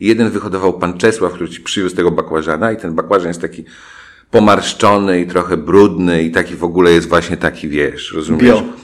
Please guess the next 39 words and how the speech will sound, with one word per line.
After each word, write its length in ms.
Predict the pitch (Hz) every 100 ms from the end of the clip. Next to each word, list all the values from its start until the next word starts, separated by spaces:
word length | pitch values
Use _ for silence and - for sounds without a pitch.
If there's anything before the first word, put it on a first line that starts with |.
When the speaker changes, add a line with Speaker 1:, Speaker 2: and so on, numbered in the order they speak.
| -
Speaker 1:
Bio, 380 | 85 92 76 104
<laughs> 80 | -
właśnie. 500 | 151 - - 123 151 - -
A 120 | 117
drugi 260 | 104 165 170
jest 140 | 143
taki 220 | - 113
śliczny, 500 | 110 - 107 131 131
w 60 | 107
ogóle 280 | 98 104 98
wypucowany 720 | 95 87 87 90 92 98 95
w 60 |
tym 140 | - 87
supermarkecie, 720 | 87 90 87 82 82 - -
tak? 300 | - 107 - - - - - _ _
I 280 | 139 - -
ta 120 | 117
różnica 800 | 120 101 135 175 - 71 69 - - _ _
jest 200 | 110 107
w 40 |
zasadzie 340 | 107 113 131 127
taka, 540 | 131 131 127 - - - -
że 120 | 92
masz 160 | 107 110
takie 200 | 117 117
poczucie, 460 | 117 98 135 127
że 140 | 104 95
warzywo, 640 | 87 92 92 131 92 78
rozumiesz, 640 | 82 87 80 76 90 - - _ _ _ _
to 100 | -
ono 160 | 107 117
musi 260 | 113 120 117
być 160 | 104
takie 260 | - 110 104
jakieś 340 | 104 - 98 -
sterane 520 | - 101 110 113 104
życiem 440 | 101 95 - 78
po 100 | 76
prostu 540 | - 73 76 - 98